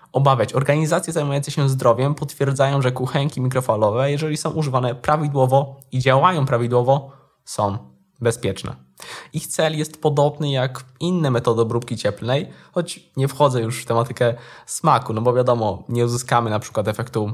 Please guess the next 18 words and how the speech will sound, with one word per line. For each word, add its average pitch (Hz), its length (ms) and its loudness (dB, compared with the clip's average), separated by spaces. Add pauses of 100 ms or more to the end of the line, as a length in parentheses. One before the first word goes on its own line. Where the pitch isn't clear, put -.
(140)
chrupkości 143 760 2
i 107 40 -8
tym 110 140 -8
podobne. 98 420 0 (520)
Idąc 175 280 2
dalej, 120 540 0 (220)
kwestią 147 680 0
wybitnie 147 520 -2
kontrowersyjną 131 720 -4
jest 127 220 -4
wpływ 156 400 0
podgrzewania 127 640 0
w 127 80 -4
mikrofalówce 123 640 -2
na 123 120 0
zawartość 127 580 2
składników 113 500 -4
odżywczych. 127 600 0